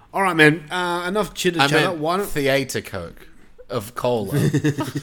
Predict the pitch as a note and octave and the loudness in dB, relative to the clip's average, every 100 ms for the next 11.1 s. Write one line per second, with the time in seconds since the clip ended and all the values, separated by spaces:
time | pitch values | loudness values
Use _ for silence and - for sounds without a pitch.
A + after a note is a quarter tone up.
0 | - - - _ - - A#2 B2+ - A2+ | -10 -20 -20 _ -20 -18 -14 -14 -10 -8
1 | D#3+ C#3 A2+ G#2 G2 F#2+ G#2 B2+ B2 F2+ | -6 -6 -8 -8 -8 -6 -6 -6 -8 -10
2 | A#2 C3 A2 C#3 A2+ A2 G#2+ A#2+ B2+ - | -10 -10 -10 -10 -10 -12 -12 -10 -12 -16
3 | _ - C#3 C3 A#2 G#2 C3 - F#2 - | _ -4 0 0 0 -4 -8 -8 -10 -10
4 | - G#2 - - C#3 - F#3+ - - - | -6 -6 -8 -8 -6 -2 0 0 -2 -2
5 | - G#3 A#2+ F#2+ - B2+ G#2+ - A#2 F2+ | -4 -6 -6 -6 -6 -6 -6 -6 -8 -8
6 | - E3+ - - - - C3 A2 - C3 | -12 -18 -20 -20 -20 -12 -10 -10 -4 -4
7 | G#2+ D#2 F#2+ B2+ - - - _ _ - | -4 -10 -18 -20 -20 -20 -20 _ _ -10
8 | C3+ C#3+ - A#2+ G#2 G2 F#2 F2 F2 F3 | -10 -10 -12 -10 -10 -10 -12 -16 -14 -12
9 | - - G#3 G#3+ - G#3 - - - - | -10 -10 -6 -6 -6 -8 -10 -20 -20 -20
10 | - C3 D#3 D#3 D3 C#3 A#2+ - A2 G#2 | -6 -4 -2 -2 -2 -2 -2 -6 -12 -14